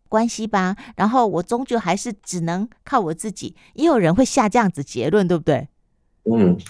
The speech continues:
Speaker 2: 会啊，会啊，
Speaker 1: 嗯。
Speaker 2: 会。因为尤其是一个人一直在成长，有些时候这又是一个伤口的浮现。
Speaker 1: 嗯。
Speaker 2: 哎，果然这个世界上没有人可以依靠，
Speaker 1: <laughs>
Speaker 2: 果然世界上我只能依靠我自己。
Speaker 1: 对。
Speaker 2: 其实这就是一个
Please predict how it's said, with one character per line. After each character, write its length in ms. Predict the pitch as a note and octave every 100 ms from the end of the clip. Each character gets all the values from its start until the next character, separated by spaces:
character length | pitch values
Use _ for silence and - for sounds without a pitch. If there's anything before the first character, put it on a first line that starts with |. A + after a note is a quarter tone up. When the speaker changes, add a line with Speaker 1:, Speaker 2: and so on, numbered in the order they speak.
| -
Speaker 2:
会 160 | C3+
啊， 280 | A#2+ A2 A2
会 120 | A#2 A2+
啊， 260 | G2 F#2
Speaker 1:
嗯。 60 | F#2
Speaker 2:
会。 240 | G2 F2+ - _ -
因 60 | B2
为 40 |
尤 140 | A#2+
其 100 | B2
是 220 | A#2+ - C3+
一 100 | A2
个 80 |
人 140 | F#2 G#2
一 40 |
直 140 | G#2 - _
在 300 | - B2+ G2
成 320 | G2 - F#2
长， 260 | G#2+ E2 G2
有 80 | A2
些 140 | -
时 80 | B2
候 60 | B2+
这 120 | C3
又 120 | A2+
是 240 | G#2+ A#2 G2+
一 40 |
个 140 | G2+
伤 260 | F2+ G#2 A2
口 200 | - D2
的 120 | -
浮 200 | - -
现。 300 | - - - -
Speaker 1:
嗯。 340 | B3+ A3+ E3+ D#3+ _ _ _ -
Speaker 2:
哎， 80 | G2+
果 240 | F#2+ G#2
然 180 | G#2 C3
这 80 | -
个 100 | C3+
世 220 | B2+ C3+
界 100 | B2
上 240 | A#2 A2 G#2
没 100 | A#2+
有 120 | F#2
人 160 | E2+
可 160 | F2+ F2
以 80 | D#2+
依 140 | F2
靠， 120 | - G#2+
Speaker 1:
<laughs> 120 | - -
Speaker 2:
果 140 | A2+
然 100 | A2+
世 340 | B2 - _ C#3+
界 60 | -
上 180 | A2+
我 160 | G#2 -
只 140 | -
能 260 | G2 - F#2+
依 100 | A#2
靠 220 | - G#2
我 160 | E2+ -
自 160 | - F2+
己。 100 | -
Speaker 1:
对。 300 | A#3 C#3 - _ A#3+ - _ _ _ _ _
Speaker 2:
其 80 | B2
实 160 | B2 D3
这 140 | E3
就 100 | E3
是 220 | D#3+ D3
一 160 | C#3 C3
个 480 | G#2 F#2+ F2 E2